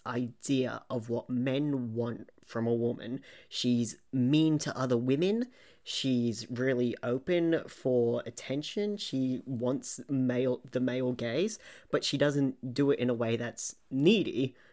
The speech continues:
She's aware of her sexuality, but her being a slut is a good thing. She's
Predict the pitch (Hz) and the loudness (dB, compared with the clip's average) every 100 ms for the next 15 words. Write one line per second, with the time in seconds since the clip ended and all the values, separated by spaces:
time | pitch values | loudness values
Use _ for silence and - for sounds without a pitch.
0 | _ - - 160 147 139 135 156 190 - | _ -6 0 2 4 2 4 6 6 4
1 | 135 - 131 - 123 - 131 117 113 113 | -2 0 -2 0 -2 0 0 0 0 -2
2 | 92 98 117 117 113 - _ _ _ - | -2 -6 -4 -2 -4 -6 _ _ _ 2
3 | 147 143 143 135 123 - 139 123 123 - | 4 6 4 4 0 -2 0 0 -2 -8
4 | _ _ - 135 127 120 107 123 113 - | _ _ -2 0 2 0 0 -2 -2 -8
5 | - 73 120 120 _ - 147 147 127 | -14 -8 -6 -6 _ -4 2 2 2